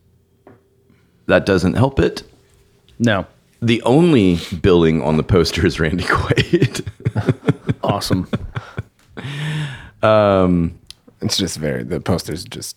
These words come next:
Speaker 3: very National Lampoon
Speaker 1: Yeah.
Speaker 2: Yeah.
Speaker 3: esque.
Speaker 1: Uh, a little known fact about National Lampoon, a lot of times, uh, they buy up a film and stick their name on it. They don't actually have anything to do with the production of it.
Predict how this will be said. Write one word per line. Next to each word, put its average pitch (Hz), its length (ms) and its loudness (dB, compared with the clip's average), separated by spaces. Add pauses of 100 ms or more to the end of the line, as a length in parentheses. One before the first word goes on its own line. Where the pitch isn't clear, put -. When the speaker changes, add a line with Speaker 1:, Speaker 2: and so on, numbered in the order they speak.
(120)
Speaker 3:
very 110 280 4
National 85 460 -4
Lampoon 107 600 -10 (400)
Speaker 1:
Yeah. 82 240 4
Speaker 2:
Yeah. 90 220 2
Speaker 3:
esque. - 500 -12 (880)
Speaker 1:
Uh, 95 360 4
a 92 160 2 (160)
little 113 180 6
known 92 160 4
fact 95 240 2
about 76 220 2
National 82 320 0
Lampoon, 76 540 0
a - 120 -6
lot 78 220 2
of 82 80 0
times, 71 640 -4 (100)
uh, 71 280 2 (120)
they 78 640 2 (720)
buy 82 360 2
up 82 240 2
a 76 60 -2
film 82 320 0
and 67 140 -4
stick - 300 -4
their 65 140 -2
name 73 240 -2
on 65 120 -4
it. 60 80 -10
They 71 80 -2
don't 69 220 -2
actually 67 260 -6
have 67 140 -4
anything 64 220 -8
to 60 60 -8
do 69 80 -6
with 65 100 -8
the - 60 -12
production 60 440 -8
of 50 100 -12
it. - 240 -14